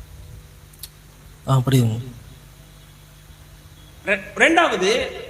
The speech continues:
Speaker 2: இந்த, இந்த இடத்துல ஒரு, ஒரு முக்கியமான வசனத்தை அவங்க ம-, மற-, மறக்கறாங்க. என்னன்னா, உபத்திரவ காலத்துக்கு முன்னாடி நடந்துரும் அப்படின்னு சொல்ல வர்றாங்க இல்லையா? இந்த உபத்திரவ காலத்துக்கு முன்னாடி நடந்த ஒரு உயிர்த்தெழுதல் நடந்துட்டாலே வெளிப்படுத்தல் இருபது, நாலு, அஞ்சு, ஆறு பொய்.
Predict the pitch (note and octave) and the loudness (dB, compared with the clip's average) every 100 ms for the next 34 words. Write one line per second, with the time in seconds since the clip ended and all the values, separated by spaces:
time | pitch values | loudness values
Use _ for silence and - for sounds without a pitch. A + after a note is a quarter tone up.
0 | - - A3+ C#4 C#4 C#4 D4 C#4+ C4 B3 | -18 -14 -8 -6 0 0 2 2 2 2
1 | C4 B3+ B3+ D4 D4+ C#4+ B3+ B3 - C#4+ | 0 0 0 2 4 4 4 4 4 4
2 | B3 B3 A3+ A3 G#3 G#3 G3 A3 A3+ B3+ | 6 4 4 4 2 0 -2 2 4 4
3 | B3 C4 A#3+ G3 C3+ F#3+ B3 G3 A#3+ B3+ | 4 2 2 0 -2 -2 0 2 2 2
4 | G3+ C#4+ D#4+ D#4+ D4 C4+ - A3 C4+ D4+ | 0 2 4 4 4 0 -2 -6 -2 2
5 | D4 A#3+ A3 A3 A3 F#3 F3+ B3+ G#3+ A3+ | 2 0 -2 -2 -2 -2 -4 -4 0 2
6 | G#3 F3+ D3+ C3+ C#3 E3 - - - F#3+ | 2 2 0 0 2 2 0 -8 -4 -2
7 | A#3 D#4 D#4+ D4+ C#4 B3+ G#3+ B3+ D4+ D4 | 0 4 6 6 4 0 -4 2 2 2
8 | C4 A#3+ A#3+ A3+ G3+ A#3+ D#4 - C4 A3 | 0 -2 0 2 2 2 2 2 0 0
9 | F#3 G3+ C4 B3+ F#3 D3 E3+ G#3+ - - | 0 0 0 2 2 2 2 0 -4 -4
10 | F#3+ C#4 D4+ C#4 - A#3 G3 D4+ C#4+ A#3+ | 0 2 4 2 2 0 2 2 4 4
11 | A#3 A#3 - - D#3+ A3 C#4 C#4 A#3 G3+ | 4 2 -2 -6 2 6 6 6 2 2
12 | G#3+ G3 G#3+ A#3 - - - - - - | 4 4 4 2 -6 -12 -16 -20 -6 0
13 | G3 - F#3+ F#3+ | 0 0 -10 -14